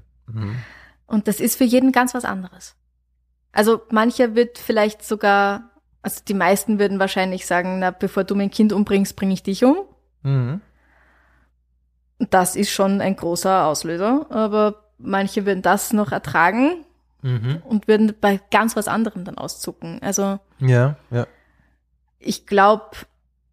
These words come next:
Speaker 2: ich glaub wirklich, dass jeder dazu fähig ist.
Speaker 1: Mhm, mhm.
Speaker 2: Und auch die Sache, ähm, wärst du dazu fähig, jemand, einen Menschen zu essen?
Speaker 1: Mhm, mhm.
Speaker 2: Ja, die meisten ja.
Speaker 1: Ja,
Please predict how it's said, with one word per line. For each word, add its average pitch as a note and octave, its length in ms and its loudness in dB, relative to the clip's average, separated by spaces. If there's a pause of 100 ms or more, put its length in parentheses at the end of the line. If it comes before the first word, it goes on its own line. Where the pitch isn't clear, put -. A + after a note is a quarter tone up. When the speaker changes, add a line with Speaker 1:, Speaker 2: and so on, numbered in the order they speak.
(1800)
Speaker 2:
ich - 140 2
glaub F#3 200 0
wirklich, F3 240 -6
dass F3+ 220 -2
jeder E3+ 260 0
dazu - 260 -8
fähig - 320 -8
ist. - 280 -10 (200)
Speaker 1:
Mhm, C3 360 4 (240)
mhm. A2+ 320 0 (260)
Speaker 2:
Und G#3+ 260 2
auch F#3 420 0 (100)
die G3 80 -8
Sache, F#3 600 -4 (500)
ähm, F3+ 440 -6 (260)
wärst F#3+ 380 2
du G3 40 0
dazu - 280 -2
fähig, F3+ 340 -2
jemand, F3+ 420 -6
einen G3 240 2
Menschen F#3+ 340 -2
zu - 120 -6
essen? D#3+ 560 -4 (440)
Speaker 1:
Mhm, A#2 580 2
mhm. A2+ 220 2
Speaker 2:
Ja, C#3 360 0 (240)
die G#3 80 0
meisten F#3 540 0
ja. F#3 400 -4 (240)
Speaker 1:
Ja, A2+ 320 2